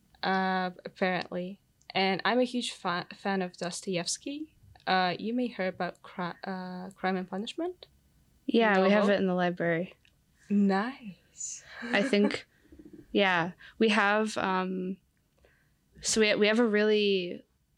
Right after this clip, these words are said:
Speaker 2: unfortunately, small selection of international titles.
Speaker 1: Mm-hmm.
Speaker 2: And I think we have five or six,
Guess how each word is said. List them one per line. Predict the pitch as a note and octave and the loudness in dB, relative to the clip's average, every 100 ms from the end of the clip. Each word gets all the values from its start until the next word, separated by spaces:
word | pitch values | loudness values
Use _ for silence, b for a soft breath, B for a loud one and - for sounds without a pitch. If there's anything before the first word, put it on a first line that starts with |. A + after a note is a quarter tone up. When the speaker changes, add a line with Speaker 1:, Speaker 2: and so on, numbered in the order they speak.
| _ - | _ -2
Speaker 2:
unfortunately, | G3 - G3 - F#3 F#3 | -2 0 0 0 -2 -2
small | F#3 - G3 F3 F3+ | -2 -2 -2 -2 -2
selection | - - F#3 F3 F3 - - F3 F3 - | -4 -2 -2 -2 -2 0 0 0 -2 -2
of | F3 E3 F#3 | -2 -2 -4
international | E3 E3 E3+ D#3+ F3+ - F#3+ | -2 -2 -2 -2 -2 -4 -6
titles. | F#3+ - F#3 G3 G#3 - - A3+ | -6 -4 -2 -2 -4 -4 -2 0
Speaker 1:
Mm-hmm. | A3 A3+ A3+ | 0 -2 0
Speaker 2:
And | F#3+ F3+ | 0 2
I | E3 | -2
think | F3+ F#3 F3+ F#3 - | -4 -2 -2 -4 -2
we | F#3+ | -4
have | F#3 G3+ F3+ F3+ F3 | -2 -4 -2 -4 -8
five | - F3 F3 F3 | -6 -4 -4 -6
or | E3+ | -6
six, | - F3 F3 - - - - | -4 -4 -4 -6 -6 -6 -10